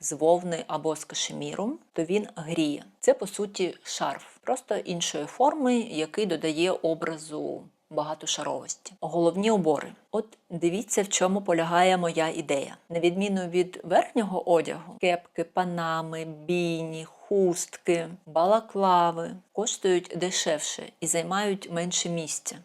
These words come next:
Отже, експериментуйте з фактурами, кольорами, принтами. До того ж, ці предмети одягу знаходяться в портретній зоні, максимально біля обличчя. А значить, постійно попадають в поле зору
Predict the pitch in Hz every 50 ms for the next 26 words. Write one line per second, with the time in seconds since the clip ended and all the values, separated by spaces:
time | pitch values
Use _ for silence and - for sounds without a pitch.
0 | _ - - 180 175 160 160 - 160 156 - _ _ _ - 175 - - - -
1 | 180 175 180 180 175 170 - 165 156 151 151 - - - _ _ _ _ _ -
2 | - - - - 185 185 - - - 170 156 151 151 151 - - - _ _ -
3 | - 185 180 185 185 175 170 156 151 147 147 151 - 190 _ _ - - 175 190
4 | 190 196 196 - 175 165 156 147 151 165 - - _ - 170 160 151 - - -
5 | 202 214 233 233 208 180 165 - - - - - - 175 185 175 175 165 165 170
6 | 175 175 - 160 - - 196 220 226 214 190 175 165 156 156 151 156 160 - -
7 | 180 185 180 180 175 180 - - 160 175 175 - - - - _ _ _ - 165
8 | 160 - - 175 185 190 190 190 - 175 175 165 160 - 170 165 156 147 139 -
9 | - - - _ - 165 160 - - - - 175 160 160 170 180 202 214 214 202
10 | 202 190 180 - - 156 160 170 170 165 175 - - 170 151 170 165 160 151 151
11 | - - - - - - _ _ - 175 160 165 190 208 220 - - 196 196 -
12 | - _ _ _ - 185 165 - - - 190 180 170 165 170 - - 165 156 160
13 | 170 196 226 233 214 - - - - 170 170 170 165 165 160 151 - 165 175 196
14 | 214 214 190 170 170